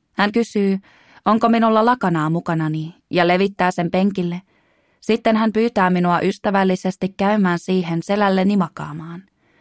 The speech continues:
Hän ottaa kiinni oikeasta jalastani ja nostaa. Hän pyytää minua sanomaan, kun tekee kipeää. En nosta montaakaan senttiä. Iskias hermo ilmoittaa heti läsnäolostaan.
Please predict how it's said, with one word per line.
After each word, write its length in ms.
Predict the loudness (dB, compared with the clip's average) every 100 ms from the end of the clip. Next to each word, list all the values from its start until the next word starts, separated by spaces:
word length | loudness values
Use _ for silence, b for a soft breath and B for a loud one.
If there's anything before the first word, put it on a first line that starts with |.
| b b b b b
Hän 160 | 0
ottaa 300 | 0 0 -2
kiinni 360 | 0 2 2 2
oikeasta 540 | 2 0 -2 -2 -4
jalastani 640 | 0 0 0 -2 -2 0
ja 100 | 2
nostaa. 520 | 0 -2 -8 -12 -12 -14 _ _ _ _ _ _ _ _ _ _ _
Hän 240 | 0 0 2
pyytää 360 | 0 2 2
minua 260 | 4 4 2
sanomaan, 540 | 2 2 4 4 2
kun 180 | 0 0
tekee 280 | 0 -2 -2
kipeää. 560 | -2 -4 -8 -6 -8 -12 _ _ _ _ _ _ -4
En 160 | 0 0
nosta 280 | 0 -2
montaakaan 640 | 0 2 2 0 -2 -2 -2
senttiä. 560 | -4 -6 -8 -10 -10 -12 _ _ _ _ _ _ -2
Iskias 480 | -2 0 0 0 0
hermo 300 | 0 2 2 2
ilmoittaa 500 | 2 2 2 2 0
heti 300 | 0 -2 -4
läsnäolostaan. 920 | -4 -2 -2 -2 -6 -8 -6 -6